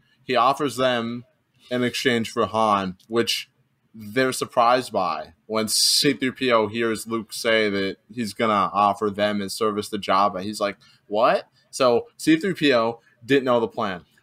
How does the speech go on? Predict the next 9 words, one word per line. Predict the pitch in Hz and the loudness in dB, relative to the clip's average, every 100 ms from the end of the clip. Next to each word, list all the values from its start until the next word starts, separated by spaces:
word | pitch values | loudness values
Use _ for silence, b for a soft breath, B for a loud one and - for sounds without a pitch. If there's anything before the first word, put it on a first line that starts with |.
| - | -6
Okay, | 127 120 117 - | 0 2 0 -4
then | 113 143 147 131 117 _ _ | -4 -2 0 -4 -8 _ _
they | 123 131 | -4 0
get | 143 | 0
taken | - 143 185 135 113 120 _ _ | 0 -4 -4 -2 -4 -6 _ _
to | - | -4
get | 131 127 | 0 0
restraining | 120 - 135 135 139 117 | -2 -2 2 2 0 -2
bolts. | 98 87 - - | -4 -4 -8 -16